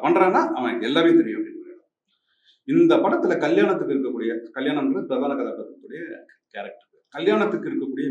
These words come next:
மிகப்பெரிய ஸ்ட்ரகிள் அதுதான். ஆஹ், கூத்துல, கூத்துன்னு வரும்போது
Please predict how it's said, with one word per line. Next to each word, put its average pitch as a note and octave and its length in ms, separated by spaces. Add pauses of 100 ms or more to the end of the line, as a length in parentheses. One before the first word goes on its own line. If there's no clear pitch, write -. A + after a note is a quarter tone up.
மிகப்பெரிய C#3 420 (100)
ஸ்ட்ரகிள் - 320
அதுதான். - 260 (920)
ஆஹ், G#2 360 (880)
கூத்துல, C4 400 (320)
கூத்துன்னு G#3 380
வரும்போது - 300